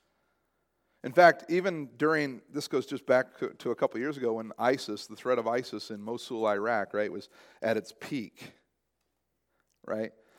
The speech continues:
Before Americans went over there and other people from the world went over there, freelance agents to go and help rescue people from isis.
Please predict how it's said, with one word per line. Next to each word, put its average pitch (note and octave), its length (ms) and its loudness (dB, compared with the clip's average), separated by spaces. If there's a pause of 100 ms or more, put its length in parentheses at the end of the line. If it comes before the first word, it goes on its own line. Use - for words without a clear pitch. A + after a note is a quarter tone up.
(320)
Before A2 280 0
Americans A2 500 -4
went A2 140 -6
over G#2 160 -6
there G#2 200 0
and G#2 60 -8
other G2+ 140 -6
people A2 300 -8
from G#2 160 -16
the G2+ 80 -12
world G#2 240 -4
went G#2+ 140 -6
over G#2 200 -6
there, G#2 240 0
freelance G#2+ 560 -6
agents G#2 440 -6
to A2 100 -10
go G2+ 180 -4
and G2 140 -10 (400)
help G#2 320 -2
rescue G#2+ 460 -4
people G#2 360 -10
from G2 180 -12
isis. A2 440 -8